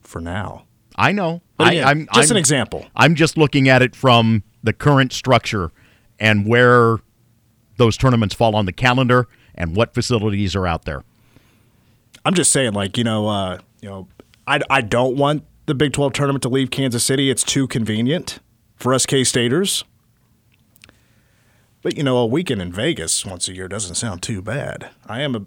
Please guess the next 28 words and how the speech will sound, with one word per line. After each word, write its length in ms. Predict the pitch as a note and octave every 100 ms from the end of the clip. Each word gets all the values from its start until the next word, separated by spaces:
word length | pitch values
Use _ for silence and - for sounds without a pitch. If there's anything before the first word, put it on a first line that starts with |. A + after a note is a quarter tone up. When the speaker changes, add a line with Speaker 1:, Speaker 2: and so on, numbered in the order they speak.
| -
Speaker 1:
I 180 | A#2 C3+
am 140 | D3+
a 40 |
fan 240 | - C#3 B2
of 60 |
Vegas. 500 | G#2 C3+ - - - - _
All 80 | F#2
right, 180 | E2 E2 -
again, 320 | A2 F#2+ F2
just 240 | C3+ C3
an 60 | C3
example. 580 | A2 B2 A#2 B2 A#2+ - -
When 140 | D3
we 100 | F#3+
come 200 | G3+ G3+
back, 280 | G3+ G3+ E3+
let's 140 | E3+
get 140 | - F#3+
to 80 | F3
my 80 |
top 240 | E3 F3+ E3+
ten 240 | E3+ E3
list 180 | D#3+ C#3+
of 40 |
the 60 | C3+
week 220 | D3 B2
after 240 | B2 A2+ G#2+
this. 460 | F#2 - - -